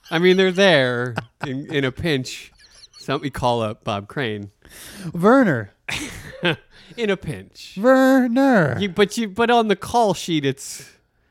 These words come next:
Speaker 2: Somebody in
Speaker 1: Crane first and then Kemperer, right?
Speaker 2: Oh.
Speaker 1: You're putting Kemperer over Crane on the call sheet?
Speaker 2: <laughs> I got,
Speaker 1: I don't
Speaker 2: I just wanna see Werner
Speaker 1: No,
Speaker 2: do
Speaker 1: I
Speaker 2: it.
Speaker 1: can't.
Speaker 2: I wanna see his interpretation of
Speaker 1: But
Speaker 2: the
Speaker 1: that's not
Speaker 2: role.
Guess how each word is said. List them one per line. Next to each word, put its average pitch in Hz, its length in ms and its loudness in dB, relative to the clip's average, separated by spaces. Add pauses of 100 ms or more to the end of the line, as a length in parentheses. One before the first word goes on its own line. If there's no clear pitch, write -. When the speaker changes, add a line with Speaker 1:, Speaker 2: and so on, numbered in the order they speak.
(100)
Speaker 2:
Somebody 131 480 -4
in 113 60 -4
Speaker 1:
Crane 151 400 2
first 135 460 -2
and 151 180 0
then 120 300 -2
Kemperer, 120 760 -8
right? 151 320 -6
Speaker 2:
Oh. 87 160 -20 (460)
Speaker 1:
You're 175 180 0
putting 277 360 -2
Kemperer 240 600 -2
over 226 300 2
Crane 254 380 -2
on 214 140 0
the 165 80 -2
call 233 300 -4
sheet? 392 400 -4
Speaker 2:
<laughs> 165 80 -8
I 180 80 -6
got, 135 280 -6 (180)
Speaker 1:
I 190 120 -8
don't 214 120 -2
Speaker 2:
I 220 100 0
just 233 200 0
wanna 208 160 2
see 180 180 0
Werner 151 300 2
Speaker 1:
No, 131 80 2
Speaker 2:
do 190 180 6
Speaker 1:
I 120 40 4
Speaker 2:
it. 107 100 -2
Speaker 1:
can't. - 420 -2
Speaker 2:
I 180 100 4
wanna 220 220 2
see 196 160 0
his 165 160 0
interpretation 160 680 0
of 135 80 2
Speaker 1:
But 139 80 2
Speaker 2:
the 117 40 2
Speaker 1:
that's 139 60 4
not 202 220 6
Speaker 2:
role. 98 260 -10